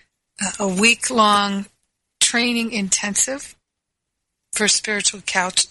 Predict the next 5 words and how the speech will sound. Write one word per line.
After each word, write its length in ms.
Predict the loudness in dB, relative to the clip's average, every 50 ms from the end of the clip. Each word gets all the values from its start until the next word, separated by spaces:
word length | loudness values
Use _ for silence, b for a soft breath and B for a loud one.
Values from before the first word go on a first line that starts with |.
| _ -6
counselors. 800 | -4 -2 -2 -2 -2 -2 -2 -2 -4 -6 -2 -2 -2 -2 -2 B B B B B B B B B B B B 0
And, 480 | 2 2 2 2 2 2 2 2 2 2
um, 480 | 2 2 2 0 -2 -4 -6 -8 -10 -12 _ _ _ _ _ -8 -8 -8 -10 _ _ _ _ _ _ _ _ _ _ _ -4 0
it 260 | 2 2 2 2 0
was 800 | 0 2 2 4 4 2 0 0 0 2 2 0 0 -2 -6